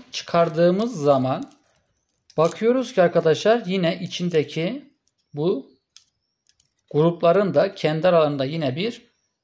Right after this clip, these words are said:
folyo, yani koruma olduğunu görüyoruz. Tabii ki bunları dış mekanlarda kullanıyoruz.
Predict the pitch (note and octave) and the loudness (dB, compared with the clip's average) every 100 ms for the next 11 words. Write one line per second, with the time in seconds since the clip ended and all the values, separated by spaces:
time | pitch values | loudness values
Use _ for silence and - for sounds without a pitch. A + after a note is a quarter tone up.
0 | _ _ - D#3+ D#3+ C3+ C3+ G#3 C#3 C3+ | _ _ -2 2 2 2 0 0 -2 -2
1 | C3 D#3 D3+ D3 C3 B2+ D#3 G#3 E3+ C#3+ | -2 0 0 0 -4 -4 -6 -4 -2 0
2 | B2 D3+ A#3+ _ - G#3+ F3 G3 G3 F#3+ | -2 -2 -4 _ -6 -4 -4 -6 -6 -2
3 | D3 E3 F#3 F#3+ - F3+ F3 F3 F3 E3+ | 0 0 0 -6 -6 -6 -4 -4 -2 -4
4 | E3+ F#3+ - G3+ G3 G3+ G3+ G#3+ A3 | -2 -6 -6 -6 -4 -4 -4 -6 -6